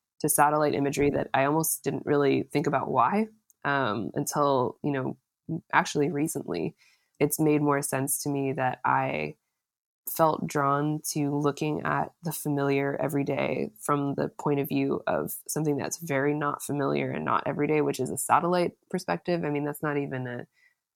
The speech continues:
that's not even a perspective that a human really would expect to see. Um, and so from this, like, non-human perspective, you're looking at,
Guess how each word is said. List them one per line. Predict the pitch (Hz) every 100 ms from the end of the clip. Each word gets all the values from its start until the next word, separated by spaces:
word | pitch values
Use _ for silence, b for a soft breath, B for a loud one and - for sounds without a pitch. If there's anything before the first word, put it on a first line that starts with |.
| _ _ _
that's | 156 175
not | 160
even | 151
a | 147
perspective | - - 143 143 139
that | 143
a | 143
human | - 139 143 143 143 -
really | 147 147 139 -
would | 147
expect | 135 - 143 -
to | -
see. | - 147 202 208 -
Um, | 139 135 135
and | 135
so | 139
from | 139 - 156 151
this, | 143 -
like, | - 135 -
non-human | 143 139 139 143 143 139 135 127 -
perspective, | - - - - 139
you're | 135 139
looking | 139 98 90
at, | 85 82